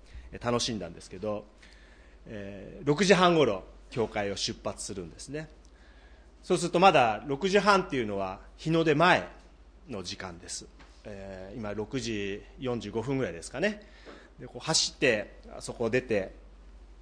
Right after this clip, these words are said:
鎌倉街道をこうずーっと走っていって、えー、それで多摩川を越えて、で、その後多摩の丘陵の方に向かってこう坂をこう上がっていくんですね、鎌倉街道。それこそ浅山先生の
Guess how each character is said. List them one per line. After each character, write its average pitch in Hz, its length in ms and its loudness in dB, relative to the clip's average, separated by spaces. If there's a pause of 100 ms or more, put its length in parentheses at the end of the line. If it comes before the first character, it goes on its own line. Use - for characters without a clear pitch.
(320)
鎌 123 220 0
倉 120 180 2
街 120 240 2
道 95 240 -2
を 82 100 -12
こ 92 140 -10
う 90 60 -10
ず 98 80 -12
ー 101 180 -4
っ 101 40 -12
と - 100 -12
走 98 220 -8
っ 98 40 -10
て - 180 -12
い - 40 -6
っ - 20 -12
て、 92 400 -10 (680)
え - 560 -18
ー、 - 20 -16
そ 135 100 -8
れ 117 60 -2
で 110 180 -4
多 120 100 -10
摩 120 200 -2
川 95 160 -4
を 90 180 -6
越 104 120 -2
え 98 60 -4
て、 98 280 -6 (500)
で、 135 60 -12
そ 143 140 -4
の 147 80 6
後 147 140 0
多 - 80 -14
摩 180 200 8
の 131 80 4
丘 160 300 4
陵 147 180 6
の 143 80 2
方 135 160 0
に 110 80 0
向 98 120 -8
か 95 140 -8
っ 92 40 -12
て 92 140 -12
こ 90 260 -8
う - 40 -12
坂 110 260 -2
を 98 40 -2
こ 85 140 -6
う - 20 -2
上 98 60 -2
が 120 100 0
っ 123 80 -2
て 127 80 -4
い 117 60 -4
く 113 100 -8
ん 90 60 -8
で 87 60 -12
す - 60 -12
ね、 208 80 -2
鎌 107 240 -2
倉 95 240 -4
街 87 200 -6
道。 - 80 -16
そ 160 80 0
れ 147 40 2
こ 127 60 -6
そ 117 80 -2
浅 117 180 6
山 165 180 8
先 156 180 2
生 131 220 2
の 90 160 -6